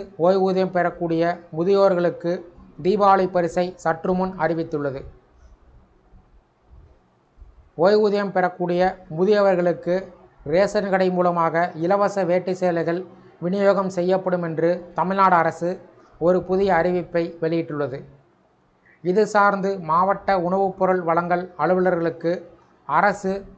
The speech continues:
சுற்றறிக்கை ஒன்றை அனுப்பியுள்ளது. அந்த சுற்றறிக்கையில் இலவச வேட்டி சேலை வழங்கும் திட்டத்தின் கீழ் தீபாவளி இரண்டாயிரத்தி இருபத்தைந்து பண்டிகைக்கு முதியோர் ஓய்வூதிய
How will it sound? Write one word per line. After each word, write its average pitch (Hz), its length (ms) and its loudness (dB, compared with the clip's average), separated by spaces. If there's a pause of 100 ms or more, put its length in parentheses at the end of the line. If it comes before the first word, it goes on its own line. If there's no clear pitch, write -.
(340)
சுற்றறிக்கை 196 520 0 (120)
ஒன்றை 170 220 0 (240)
அனுப்பியுள்ளது. 165 580 0 (720)
அந்த 190 180 -2 (280)
சுற்றறிக்கையில் 185 720 -2 (520)
இலவச 196 460 2
வேட்டி 190 320 -2
சேலை 185 240 2
வழங்கும் 175 360 0
திட்டத்தின் 175 460 -4
கீழ் 185 180 -2 (140)
தீபாவளி 190 500 2
இரண்டாயிரத்தி 185 500 0
இருபத்தைந்து 175 580 -2 (180)
பண்டிகைக்கு 175 580 -2 (840)
முதியோர் 208 480 2
ஓய்வூதிய 185 360 2